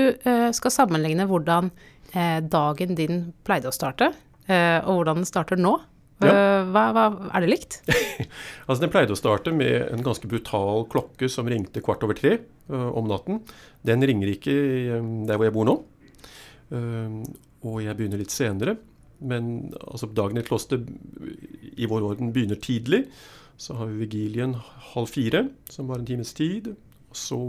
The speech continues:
Speaker 2: en periode på et par timer til bønn og til egen lesning. Så laudes klokken syv, etterfulgt av messe. Og så har vi vanlig arbeid. Vi prøver jo å leve i vårt ansikts sved. Eh, igjen noe bønn midt på dagen,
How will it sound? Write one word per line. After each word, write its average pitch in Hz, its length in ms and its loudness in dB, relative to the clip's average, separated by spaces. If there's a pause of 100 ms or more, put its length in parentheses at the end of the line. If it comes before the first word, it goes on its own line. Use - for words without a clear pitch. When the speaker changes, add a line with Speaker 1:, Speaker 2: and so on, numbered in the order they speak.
Speaker 2:
en 113 100 -8
periode 113 320 -8
på 113 60 -8
et - 80 -14
par 117 160 -8
timer 117 400 -6
til 113 140 -12
bønn 123 400 -2 (680)
og 117 300 -6 (100)
til 110 360 -10
egen 110 220 -4
lesning. 170 600 -4 (300)
Så - 240 -12
laudes 110 400 -6
klokken 110 200 -10
syv, 190 640 -6
etterfulgt - 340 -12
av 107 60 -8
messe. - 540 -6 (880)
Og 127 60 -14
så 110 100 -10
har 95 120 -8
vi 101 140 -8 (680)
vanlig 110 440 -4
arbeid. 113 380 0 (260)
Vi 123 380 -10 (200)
prøver 113 180 -4
jo 110 120 -6
å - 20 -8
leve 110 300 -2 (400)
i 110 100 -6
vårt 110 140 -6
ansikts - 420 -6
sved. 180 280 2 (560)
Eh, 135 340 -6 (560)
igjen 110 260 -6
noe 113 140 -4
bønn 117 260 4
midt 110 160 -2
på - 80 -6
dagen, 117 540 0